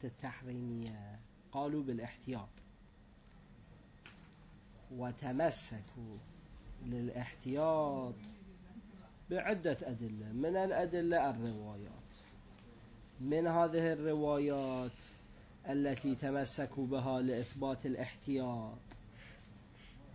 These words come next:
روايات التوقف عند الشبهة، فإن الوقوف عند الشبهات خير من الاقتحام في الهلكات. خو التوقف يعني تحتاط بعد،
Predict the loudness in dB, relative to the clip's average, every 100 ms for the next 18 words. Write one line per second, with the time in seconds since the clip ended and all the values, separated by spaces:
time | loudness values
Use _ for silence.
0 | -16 -12 -2 4 6 6 8 8 8 6
1 | 2 2 4 4 4 0 -4 0 2 4
2 | 2 2 -4 -4 -10 -14 -16 -18 -20 -18
3 | -18 -16 -16 -18 -20 -18 -16 -8 -2 0
4 | 2 2 2 2 2 2 2 0 0 -2
5 | -2 -2 -2 0 2 6 6 4 2 2
6 | 4 4 4 4 4 0 -2 -4 2 4
7 | 6 6 4 0 -12 -14 -12 -12 -4 0
8 | 0 0 -4 -8 -12 -14 -16 -18 -20 -20
9 | -20 -20 -20 -20 -20 -20 -20 -18 -18 -18
10 | -20 -20 -8 2 4 4 6 6 6 4
11 | 6 6 4 2 -4 0 0 0 -4 -6